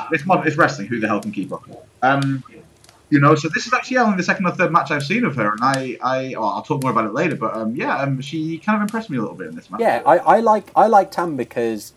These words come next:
Speaker 2: she's, she also, like, started quite late. I think she's, uh, she doesn't look it, but she's thirty. And,
Speaker 1: What?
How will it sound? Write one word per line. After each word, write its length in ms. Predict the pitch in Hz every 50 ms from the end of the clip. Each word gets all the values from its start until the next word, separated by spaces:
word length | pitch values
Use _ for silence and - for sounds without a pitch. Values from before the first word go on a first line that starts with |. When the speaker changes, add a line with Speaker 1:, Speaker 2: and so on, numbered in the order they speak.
| _ _ _ _
Speaker 2:
she's, 500 | - - - 262 247 247 226 - - -
she 100 | 294 233
also, 220 | 254 254 - 269
like, 200 | 254 233 202 -
started 300 | - - 202 190 175 170 -
quite 200 | - 175 143 135
late. 160 | 160 160 127
I 40 | -
think 240 | - 165 170 147 127
she's, 460 | - 160 156 147 143 139 127 - -
uh, 280 | 135 131 127 127 127 123 - - _
she 100 | - 185
doesn't 160 | 202 190 180
look 140 | 180 175 147
it, 80 | 120
but 120 | - 110 107
she's 160 | - 120 -
thirty. 360 | - 107 - - - 87 90 - _ _ _ _ _ _ _ _ _ _ _ -
And, 280 | 127 117 120 120 120 117
Speaker 1:
What? 560 | 123 120 117 117 120 - - - - -